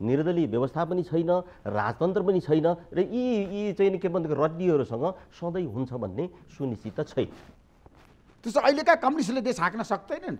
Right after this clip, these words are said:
Speaker 1: यी चाहिँ अब चाहिँ अब
Speaker 2: परिवर्तनको
Speaker 1: यी, यी,
Speaker 2: प्रस्ताव
Speaker 1: यी
Speaker 2: दिन
Speaker 1: सकिए।
Speaker 2: सक्दैनन्?
Speaker 1: व्यक्तिगत रूपमा
Speaker 2: माधवमा नेपाल,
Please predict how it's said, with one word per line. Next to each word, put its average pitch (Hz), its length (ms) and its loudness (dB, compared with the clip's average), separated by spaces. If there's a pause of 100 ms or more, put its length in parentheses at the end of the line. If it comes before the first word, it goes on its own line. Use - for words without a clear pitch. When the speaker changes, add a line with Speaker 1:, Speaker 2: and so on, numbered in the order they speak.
(120)
Speaker 1:
यी 147 280 -4
चाहिँ 131 180 -4
अब 117 160 -4
चाहिँ 110 200 -6
अब 113 40 -4
Speaker 2:
परिवर्तनको 254 480 6
Speaker 1:
यी, 269 60 -4
यी, 170 60 -2
Speaker 2:
प्रस्ताव 233 260 4
Speaker 1:
यी - 80 0
Speaker 2:
दिन 254 200 2
Speaker 1:
सकिए। 220 200 -2
Speaker 2:
सक्दैनन्? 302 320 0 (240)
Speaker 1:
व्यक्तिगत 180 580 -2
रूपमा 113 360 -2 (160)
Speaker 2:
माधवमा 233 380 6
नेपाल, 240 420 6